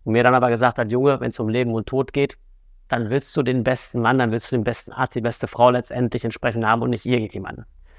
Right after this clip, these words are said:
Das Gleiche, wenn du chronisch krank wirst, wenn ich mit den älteren Herrschaften spreche, die sich immer wieder bei uns melden, die schon lange privat versichert sind,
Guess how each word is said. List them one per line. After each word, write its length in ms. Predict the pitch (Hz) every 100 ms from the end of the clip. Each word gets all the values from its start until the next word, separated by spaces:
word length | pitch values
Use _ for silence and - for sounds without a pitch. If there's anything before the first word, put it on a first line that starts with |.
| - -
Das 180 | - 113
Gleiche, 340 | 131 160 165
wenn 100 | 160
du 80 | 156
chronisch 380 | - 165 196 196
krank 260 | 180 180 180
wirst, 160 | 170
wenn 100 | 151
ich 80 | 135
mit 100 | 139
den 100 | 143
älteren 340 | 160 190 175
Herrschaften 460 | 165 170 - 170 165
spreche, 320 | - 170 156
die 60 | 151
sich 140 | 147
immer 160 | 165 156
wieder 160 | 151
bei 100 | 143
uns 200 | 147 139
melden, 200 | 143 147
die 60 | 147
schon 140 | -
lange 260 | 120 143 170
privat 380 | - 131 151 175
versichert 420 | 160 156 160 143
sind, 220 | 156 156